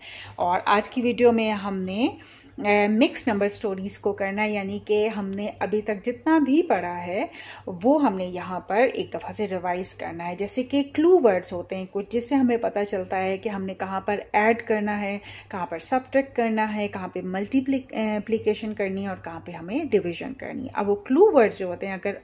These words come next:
वो हमें पता चल जाएं तो फिर हम आराम से क्वेश्चन को समझ सकते हैं कि इसमें हमें क्या करना है। ठीक है,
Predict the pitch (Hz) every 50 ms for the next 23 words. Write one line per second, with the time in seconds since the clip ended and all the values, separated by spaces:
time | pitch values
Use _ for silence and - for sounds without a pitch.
0 | - 190 196 214 240 254 226 220 196 190 196 233 269 277 - - - - - -
1 | - 202 202 202 202 208 202 - - - 233 240 277 294 254 240 202 180 175 175
2 | 180 214 269 330 - - - - - - 220 214 220 233 233 220 208 202 196 185
3 | 180 180 185 185 190 233 269 269 - 262 254 - 196 185 - - 254 262 277 277
4 | 254 - - 185 165 160 160 - - - - - - 180 180 180 180 190 247 320
5 | 320 - - - - - - _ _ - 214 214 202 196 190 196 196 202 - -
6 | 240 226 - - 208 202 190 190 190 202 220 - - - 247 220 220 214 220 -
7 | 156 147 - - - - - - - - - - 247 226 - - 349 359